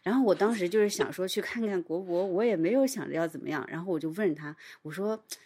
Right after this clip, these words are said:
：“这在排队干嘛？”他说：“在排队看兽首。”我说：“我就想看一下国家之路的这个展览，我应该怎么办？”他说：“哦，那你从那边进去吧。” <laughs> 结果呢，他就把我引到，然后我就以为门在那边，你知道吗？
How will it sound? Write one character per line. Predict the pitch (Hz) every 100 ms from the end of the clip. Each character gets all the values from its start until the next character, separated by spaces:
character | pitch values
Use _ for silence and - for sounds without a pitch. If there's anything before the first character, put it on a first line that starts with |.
| _ _ _
：“这 | - 262
在 | 233
排 | 196 -
队 | 139 185
干 | 185
嘛？” | 139 - -
他 | - 220
说 | 233
：“在 | 226
排 | 196 - -
队 | 196
看 | 185 - 220
兽 | 269
首。” | 214 - - - - -
我 | 151
说 | 180 185 190 -
：“我 | 160
就 | 160
想 | 240 143 175
看 | 233 190
一 |
下 | 180 220
国 | - 131
家 | 175
之 | 202 -
路 | 247
的 | 185
这 | 196
个 | 208
展 | - 120 143
览， | 202 135
我 |
应 | 131
该 | 170
怎 | 190 -
么 | -
办？” | 202 156 _
他 | -
说 | 226 262
：“哦， | 269 240
那 | 202
你 | 226 156
从 | - 151
那 | 247
边 | 208 160
进 | 165
去 | 143 -
吧。” | 80 - _ _ _ _
<laughs> | - - - - - - - - - 277
结 | - 294
果 | 311 262
呢， | 214 214 - -
他 | -
就 | 294
把 | 269 277
我 |
引 | 254 180
到， | 202 - -
然 | 190
后 | 262
我 | 214
就 | 165
以 | 233 151
为 | 127 147 -
门 | 156
在 | 175 240
那 | 262
边， | 180 151
你 | 127
知 | 143
道 |
吗？ | 143 123